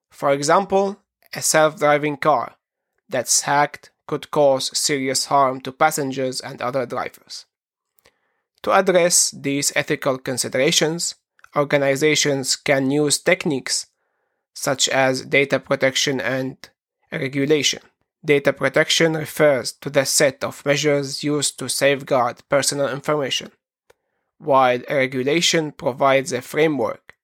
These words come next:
for ensuring that A I systems are designed and deployed in an ethical and responsible manner. Let's look at a use case to illustrate the impact of these ethical considerations on A I deployment.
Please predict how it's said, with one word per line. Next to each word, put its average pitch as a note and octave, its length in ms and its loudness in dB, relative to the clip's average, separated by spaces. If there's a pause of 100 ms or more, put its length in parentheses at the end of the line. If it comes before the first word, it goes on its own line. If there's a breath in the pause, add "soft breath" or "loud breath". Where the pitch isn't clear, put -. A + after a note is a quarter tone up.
(460)
for C#3+ 260 -2
ensuring C3+ 680 0
that C3 200 -2
A C#3 160 2
I C3+ 140 2
systems - 640 -4 (580)
are C#3 160 4
designed C3+ 640 0
and C3 340 -4
deployed C3+ 680 -2
in C3+ 160 -2
an B2+ 180 -4
ethical C#3+ 600 -2
and C3 260 -8
responsible - 800 -8
manner. C#3+ 300 0 (440 soft breath)
Let's D3 300 2
look D#3 220 2
at C#3 180 4
a C#3+ 60 2
use F3 240 2
case - 380 -2
to C#3 180 -4
illustrate C#3 600 0
the A#2+ 120 2
impact B2+ 680 -2
of C#3 220 -4
these C#3 280 0
ethical C#3 420 0
considerations C3 960 0
on C#3 180 -4
A B2+ 180 -2
I A#2+ 340 -6
deployment. - 680 -6